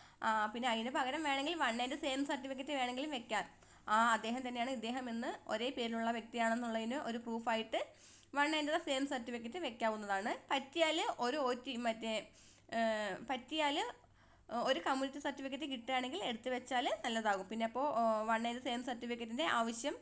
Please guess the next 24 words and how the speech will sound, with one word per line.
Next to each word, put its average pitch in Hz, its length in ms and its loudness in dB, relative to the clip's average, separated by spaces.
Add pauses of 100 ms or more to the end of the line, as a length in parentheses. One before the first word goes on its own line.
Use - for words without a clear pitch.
(140)
ഉണ്ടാവില്ല. 202 460 0
എന്ത് 208 240 -2
പറഞ്ഞാൽ, 233 320 0 (580)
ഏ, 240 320 0
ഈ 254 440 -4 (1400)
ആനുകൂല്യങ്ങൾ 285 880 2
ഉള്ളവർക്കാണല്ലോ 240 840 4
ഈ, 226 340 -2
ഏ, 220 160 -2
കമ്മ്യൂണിറ്റി 226 420 -2
സർട്ടിഫിക്കറ്റും 233 640 0
എൻ 220 160 -2
സി 220 120 -2
എൽ 233 120 2
എല്ലാം 233 220 2
വേണ്ടത്. 202 340 -2
അപ്പോൾ 233 240 2
അവർക്ക് 202 260 2
ചെറിയൊരു 233 580 0 (360)
പ്രോബ്ലം 254 480 6
ഉണ്ടെങ്കിലും 247 540 0
അത് 254 200 2
വലിയ 269 240 0
ഇഷ്യൂ 294 300 -2